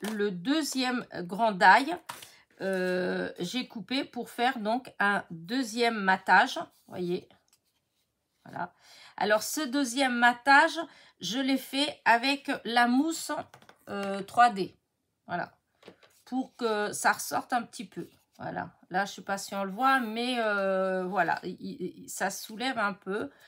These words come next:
Voilà. Et donc, la deuxi-, la, le deuxième matage,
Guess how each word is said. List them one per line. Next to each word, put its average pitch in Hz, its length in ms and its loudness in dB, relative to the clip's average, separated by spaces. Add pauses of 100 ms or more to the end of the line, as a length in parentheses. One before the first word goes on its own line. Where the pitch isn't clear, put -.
(140)
Voilà. - 280 -6 (260)
Et 170 100 -8
donc, 196 340 -6 (360)
la 170 200 2
deuxi-, 208 460 -6
la, 175 380 4
le 185 160 -2
deuxième 233 420 -2
matage, 214 520 4